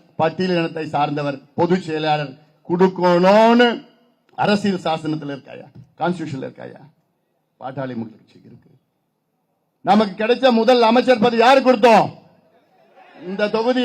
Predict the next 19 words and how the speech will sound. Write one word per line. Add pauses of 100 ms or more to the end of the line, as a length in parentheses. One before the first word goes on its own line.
அப்போ (1300)
சிதம்பரம்
தொகுதியை
சார்ந்த
தலித்
எழில்மலை
கொடுத்தோம். (1300)
அடுத்த
ம-,
அடுத்த (100)
அமைச்சர்
யாரு
கொடுத்தோம்? (500)
அதே (180)
தொகுதி,
இந்த (100)
தொகுதியை
சார்ந்த
யாருக்கு?